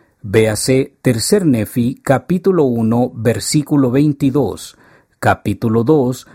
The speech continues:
versículos del uno al tres. ¿Qué está haciendo usted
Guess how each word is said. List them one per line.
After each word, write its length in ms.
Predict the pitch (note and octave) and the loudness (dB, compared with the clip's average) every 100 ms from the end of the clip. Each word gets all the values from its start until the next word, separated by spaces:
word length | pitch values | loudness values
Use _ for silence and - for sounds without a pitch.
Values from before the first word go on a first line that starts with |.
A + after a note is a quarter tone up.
| _ | _
versículos 840 | - A#2+ C#3 - G3 G3+ G#3 G3+ D3+ | -4 0 0 -2 -4 -2 0 2 0
del 240 | B2 G#2 - | -2 -4 -6
uno 380 | - F3 E3+ E3 | 0 2 4 2
al 180 | D#3 D3 | 2 0
tres. 560 | C#3+ G2 E2+ - - _ _ _ _ _ _ _ _ _ _ _ _ _ _ _ _ _ _ _ _ _ _ _ _ | -2 -2 -4 -8 -10 _ _ _ _ _ _ _ _ _ _ _ _ _ _ _ _ _ _ _ _ _ _ _ _
¿Qué 180 | - G3+ B3 | 2 2 2
está 280 | - F3+ D3+ | 0 0 0
haciendo 440 | - D3+ D3+ C#3 | 0 0 2 2
usted 640 | B2+ A#2+ - G#3 C3+ G2 | 0 -2 -2 0 0 -2